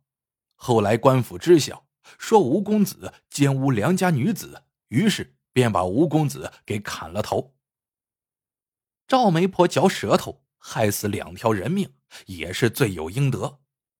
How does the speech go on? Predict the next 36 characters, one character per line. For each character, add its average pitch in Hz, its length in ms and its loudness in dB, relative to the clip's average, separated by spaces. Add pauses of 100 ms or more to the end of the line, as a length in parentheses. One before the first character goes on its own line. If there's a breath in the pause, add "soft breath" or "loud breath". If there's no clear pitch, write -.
(600)
自 117 180 0
那 110 180 6
以 90 140 -6
后， - 300 -10 (320 soft breath)
京 254 260 -4
城 135 320 -8 (160)
也 104 160 -4
少 - 380 0
有 95 120 0
嚼 113 220 -2
舌 160 240 -2
根 233 160 2
儿 226 100 2
的 117 120 2
人 92 240 -6
了， - 140 -18 (440)
因 120 160 0
为 92 220 -4 (180 loud breath)
没 127 160 2
有 190 140 8
人 107 180 0
想 87 260 -6
像 123 240 -4
赵 247 200 -2
媒 127 180 -2
婆 123 160 -4
那 120 200 -4
样 85 280 -4
人 135 320 -4
见 123 180 2
人 170 240 -4
躲， - 440 -8 (100)
狗 87 400 -6
见 104 320 -2
狗 87 260 -4
嫌。 - 400 -6